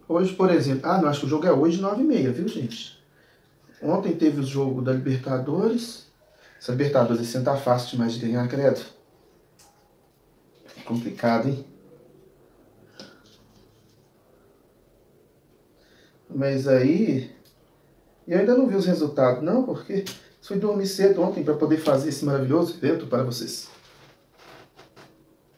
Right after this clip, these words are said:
Vamos montar essa parte de baixo do drone pra que eu possa verificar se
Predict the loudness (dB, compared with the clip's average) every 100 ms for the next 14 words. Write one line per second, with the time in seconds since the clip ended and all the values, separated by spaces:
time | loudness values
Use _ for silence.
0 | _ -20 -20 -20 -20 _ -20 -8 -2 2
1 | 2 2 -4 -16 -20 -6 0 2 2 4
2 | 4 4 -4 -2 0 0 -2 -4 4 4
3 | 4 -2 -10 0 4 4 2 -4 -18 _
4 | _ _ _ _ _ _ _ _ _ _
5 | _ _ _ _ -8 -8 -4 -6 -6 -4
6 | -4 -4 -6 -16 -18 _ _ _ _ _
7 | _ _ _ _ _ _ _ _ _ _
8 | _ _ _ _ _ -20 _ -6 -2 -2
9 | -2 0 4 4 2 -4